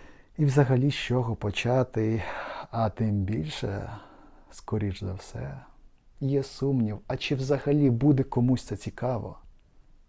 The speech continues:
Я добре розумію всі ці питання, бо саме зараз через них проходжу. Я вже третій день відкладаю зйомку відео. Я думав, будуть вихідні,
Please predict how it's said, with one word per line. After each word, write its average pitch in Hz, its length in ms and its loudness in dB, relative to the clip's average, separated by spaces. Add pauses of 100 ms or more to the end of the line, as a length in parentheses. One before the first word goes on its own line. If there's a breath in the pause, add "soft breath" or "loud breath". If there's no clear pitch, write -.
(140)
Я 170 100 -10
добре 110 320 -4
розумію 101 480 -2
всі 101 160 -6
ці 107 140 -6
питання, 120 520 -4
бо 104 180 -8
саме 107 400 -8
зараз 101 400 -6
через - 380 -10
них 98 160 -8
проходжу. - 580 -10 (500 loud breath)
Я 139 140 2
вже 127 220 4
третій 135 500 2
день 123 340 4
відкладаю 107 600 -2
зйомку 95 440 -6
відео. 90 500 -8 (1900 loud breath)
Я 107 120 2
думав, 101 280 0
будуть 98 340 2
вихідні, 98 500 -2